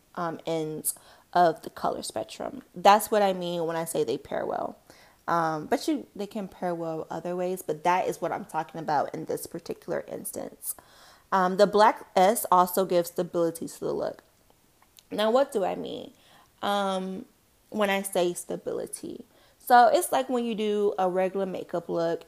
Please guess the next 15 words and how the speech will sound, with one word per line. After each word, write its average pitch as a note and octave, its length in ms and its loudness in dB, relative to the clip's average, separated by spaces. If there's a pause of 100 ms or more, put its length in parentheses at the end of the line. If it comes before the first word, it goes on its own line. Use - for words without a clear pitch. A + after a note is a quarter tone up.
and E3+ 600 -2
let's A3 180 0
say G#3 180 8
you G3+ 200 -2
have E3+ 800 -2 (800)
a F#3 60 8
halo F3+ 280 6
cut - 280 -6
crease. D#3 440 -8 (340)
It's F#3+ 160 -4
like E3+ 180 0
go G3 240 8
in F#3+ 160 4
the F#3 60 -2
middle E3+ 640 0